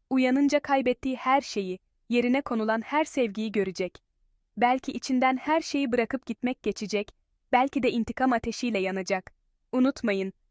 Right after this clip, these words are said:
Boran ölmeden önce her şeyi Cihan'a emanet etmişti ama "Aşık olun." dememişti. "Koru." demişti. Cihan ise Alya'ya aşık oldu.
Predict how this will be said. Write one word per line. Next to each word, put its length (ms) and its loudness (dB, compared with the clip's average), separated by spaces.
Boran 460 2
ölmeden 440 2
önce 240 -2
her 320 -2
şeyi 300 0
Cihan'a 360 0
emanet 480 -2
etmişti 500 -4
ama 320 2
"Aşık 420 0
olun." 300 4
dememişti. 640 2
"Koru." 380 2
demişti. 540 -2
Cihan 360 2
ise 360 0
Alya'ya 500 6
aşık 420 -2
oldu. 380 -2